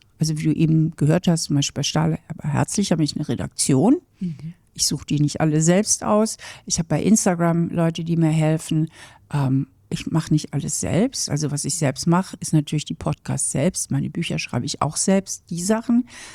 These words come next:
Speaker 1: Aber viel drumherum, was man ja auch alles so organisieren muss, mache ich nicht selbst. Und ich kann gut Nein sagen. Ich muss auch nicht jedes Angebot, was man mir macht, annehmen. Ich krieg ja viele Angebote. Und ich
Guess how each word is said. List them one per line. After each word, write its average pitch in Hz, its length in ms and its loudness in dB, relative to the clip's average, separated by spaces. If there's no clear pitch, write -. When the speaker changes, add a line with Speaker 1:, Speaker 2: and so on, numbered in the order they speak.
Speaker 1:
Aber 160 240 2
viel 185 240 2
drumherum, 165 500 4
was 233 180 4
man 160 120 4
ja 156 140 0
auch 160 100 2
alles 208 240 0
so - 140 -2
organisieren 170 720 0
muss, 160 260 -2
mache 156 200 -6
ich - 120 -10
nicht 185 180 2
selbst. - 540 -2
Und 165 640 2
ich - 140 -6
kann 170 240 2
gut 165 180 2
Nein 147 300 4
sagen. 233 300 4
Ich 185 100 -4
muss 175 160 -4
auch - 80 -2
nicht 160 180 -2
jedes 165 280 -2
Angebot, 160 560 -2
was 165 120 -6
man 165 160 0
mir 160 140 0
macht, 143 320 -6
annehmen. 220 460 4
Ich - 160 -8
krieg - 160 -8
ja 151 80 -4
viele 147 260 -6
Angebote. 196 720 -2
Und 165 520 0
ich - 280 -10